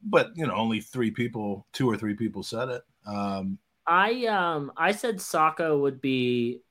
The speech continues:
Speaker 1: Ballon d'Or.
Speaker 2: No, no, no. I said he would very, he would rise the ranks of the list of the deal.
Speaker 1: Oh, you said he would be on the short list. Okay. You know what?
Speaker 2: And
Speaker 1: Do you think
Speaker 2: after
Speaker 1: we
Speaker 2: the
Speaker 1: should
Speaker 2: World
Speaker 1: actually
Speaker 2: Cup, after the World Cup,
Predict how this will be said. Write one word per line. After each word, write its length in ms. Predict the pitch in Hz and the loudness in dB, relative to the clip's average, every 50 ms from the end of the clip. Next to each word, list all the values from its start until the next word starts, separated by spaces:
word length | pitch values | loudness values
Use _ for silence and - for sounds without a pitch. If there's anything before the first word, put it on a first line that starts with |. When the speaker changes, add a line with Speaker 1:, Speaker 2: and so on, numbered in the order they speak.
| _ - | _ -8
Speaker 1:
Ballon 800 | 135 104 123 120 117 123 127 127 123 120 113 113 113 113 113 110 | 2 8 10 12 12 12 12 12 8 6 6 6 6 4 4 4
d'Or. 340 | 113 117 113 110 113 104 160 | 2 2 2 2 2 4 8
Speaker 2:
No, 160 | 156 170 190 | 8 8 8
no, 80 | 220 220 | 8 6
no. 300 | 214 208 185 160 151 - | 6 6 6 6 6 4
I 180 | - 139 156 | 4 4 4
said 260 | 151 - 175 165 151 143 | 4 4 2 2 2 2
he 180 | 147 151 151 | 4 4 6
would 220 | 147 147 143 131 127 | 6 6 4 2 0
very, 600 | 123 123 135 156 170 175 180 185 180 180 160 - - - - - | -6 2 4 4 4 6 4 4 4 2 2 -2 -10 -18 -20 -18
he 220 | - - 151 160 | -10 0 2 4
would 220 | 156 156 151 147 - - | 6 6 4 2 2 -8
rise 640 | 156 143 131 135 143 147 147 156 160 170 170 147 | -6 -4 0 2 4 6 6 6 6 6 2 0
the 160 | - 151 151 147 | 2 4 4 4
ranks 720 | 139 135 131 135 143 151 151 147 135 131 127 - - - - - | 4 2 2 2 2 4 4 2 2 0 -4 -8 -10 -14 -10 -10
of 140 | 127 120 120 | -10 -8 -6
the 100 | 127 127 | -4 -4
list 540 | 123 127 143 147 151 151 151 - - - - | 0 4 6 6 6 6 4 -4 -12 -14 -10
of 160 | 120 120 110 - _ _ _ _ _ _ _ _ - 120 117 | -8 -8 -8 -10 _ _ _ _ _ _ _ _ -20 -16 -6
the 160 | 120 120 113 | -4 -4 -4
deal. 220 | 98 117 120 120 143 | -2 0 6 8 8
Speaker 1:
Oh, 40 | 135 | 8
you 100 | 143 165 | 8 8
said 220 | - - 185 180 | 4 4 6 8
he 60 | 180 | 8
would 140 | 180 180 165 | 8 8 8
be 60 | 175 | 6
on 120 | 170 160 151 | 4 4 4
the 60 | 135 | 2
short 340 | - - 165 156 147 113 101 | 0 2 2 2 2 0 -4
list. 200 | 98 - - 156 | -8 -8 -2 0
Okay. 360 | 143 - - 110 110 131 135 - | 0 0 0 -6 -8 -8 -6 -2
You 100 | 165 170 | 2 8
know 160 | 285 - 170 | 10 10 12
what? 120 | 165 170 165 160 | 12 12 12 10
Speaker 2:
And 240 | 156 151 151 151 151 151 _ _ _ - | 8 8 6 2 0 -2 _ _ _ -2
Speaker 1:
Do 80 | - | 6
you 60 | - 165 | 8 10
think 80 | 170 | 10
Speaker 2:
after 220 | - 269 - - 208 | 10 10 8 4 4
Speaker 1:
we 40 | |
Speaker 2:
the 80 | 208 208 | 6 8
Speaker 1:
should 80 | 202 214 | 10 10
Speaker 2:
World 200 | 214 220 220 - | 12 12 10 10
Speaker 1:
actually 340 | - - - 214 175 156 | 6 2 4 6 8 8
Speaker 2:
Cup, 180 | 147 147 156 - - _ _ _ _ _ _ _ _ _ - - - - - 165 | 8 8 6 2 -2 _ _ _ _ _ _ _ _ _ -14 -14 -14 -10 0 4
after 300 | 151 151 151 151 - 202 | 6 6 6 6 4 0
the 120 | 190 196 | 2 2
World 300 | 185 190 196 190 180 - | 4 4 2 2 0 -2
Cup, 420 | - - 175 151 139 131 131 - | 2 4 4 4 4 2 0 -4